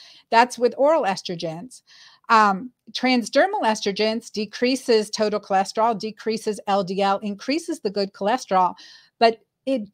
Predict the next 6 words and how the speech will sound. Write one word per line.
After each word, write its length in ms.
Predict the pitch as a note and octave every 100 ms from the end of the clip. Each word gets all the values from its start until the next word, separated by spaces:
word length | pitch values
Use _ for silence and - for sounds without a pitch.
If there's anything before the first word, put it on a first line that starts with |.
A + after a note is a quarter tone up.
| -
decreases 960 | C4+ F4 F4+ B3+ A3 G3+ G#3 G3 F#3 _ -
triglycerides. 960 | - G3+ G#3+ D4 - F#3+ F3 E3+ G3+ -
Oral 300 | B3 D#4 F4
estrogens 540 | B3 G#3+ G#3 F#3+ G3+ -
increase 520 | C4 C4 - G3+ F3
triglycerides. 840 | - F3+ F3+ F#3 - F3 D#3+ -